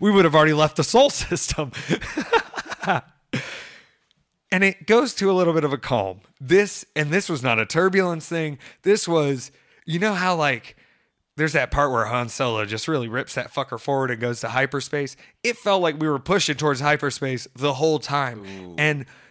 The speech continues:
Speaker 1: they were like, "We're gonna do a drink service." They got to my row, which was, like, row eight, 'cause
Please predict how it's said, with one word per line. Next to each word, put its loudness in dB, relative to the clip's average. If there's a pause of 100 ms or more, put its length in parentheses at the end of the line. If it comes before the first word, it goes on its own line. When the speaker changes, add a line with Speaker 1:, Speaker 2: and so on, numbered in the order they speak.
(360)
Speaker 1:
they 0
were 4
like, 2
"We're -2
gonna 0
do 0
a 0
drink -4
service." -2
They -2
got 0
to -2
my 2
row, 0
which -8
was, -8
like, -8
row 0
eight, -4
'cause -8